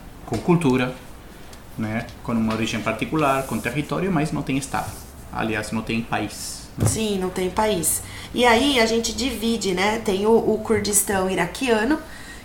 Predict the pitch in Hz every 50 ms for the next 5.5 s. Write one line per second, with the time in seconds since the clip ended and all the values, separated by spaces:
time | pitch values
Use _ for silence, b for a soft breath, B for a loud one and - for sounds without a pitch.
0 | B - - 233 226 226 220 220 220 220 - - - 240 202 220 214 214 220 226
1 | 220 226 220 220 - 269 330 359 - - - 233 220 226 226 220 202 220 214 202
2 | - 190 190 185 180 180 175 180 185 185 202 196 - 202 214 226 226 220 202 -
3 | - - 190 208 226 - - 208 - - 202 190 190 190 190 185 - - - 196
4 | 208 - 240 208 190 180 170 170 180 175 165 165 - 185 175 202 226 220 196 180
5 | 175 175 175 170 170 160 156 151 151